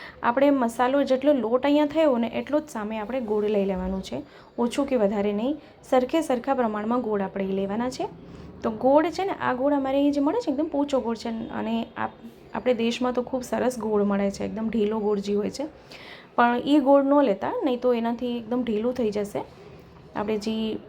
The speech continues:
ઢીલો ગોળ મળે છે એ વાળું નહીં, આવી રીતે જે ગોળ હોય છે ને એ જ ગોળ લઈ લેવાનો અને જોઈએ તો ખમણીથી ખમણી લેવાનું. ખમણીથી આપ જો ખમણી લેશો ને તો એમાં ગાંઠા નહીં પડશે.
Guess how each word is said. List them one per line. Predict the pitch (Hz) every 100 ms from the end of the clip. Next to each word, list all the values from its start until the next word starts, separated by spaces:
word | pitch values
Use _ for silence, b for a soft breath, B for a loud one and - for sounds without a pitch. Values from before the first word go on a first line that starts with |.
| -
ઢીલો | 208 214 202
ગોળ | 208
મળે | 214 208 208
છે | -
એ | 226
વાળું | 208 202 208
નહીં, | 294 - - 220
આવી | 226
રીતે | 233 240
જે | 233 240
ગોળ | 226 247
હોય | 339 453
છે | 269
ને | 226
એ | 233
જ |
ગોળ | 254 262
લઈ | 339
લેવાનો | 415 311 262
અને | 254 254
જોઈએ | 247 247
તો | 277
ખમણીથી | 269 254 277 294 403
ખમણી | 302 269 262
લેવાનું. | 214 185 196 202 B B B B -
ખમણીથી | 254 269 285 285
આપ | 277 -
જો | 285
ખમણી | 285 247 269 330
લેશો | 370 539 392
ને | 254
તો | 254 254
એમાં | 311
ગાંઠા | 302 233 233 262
નહીં | 185 180
પડશે. | 180 - 190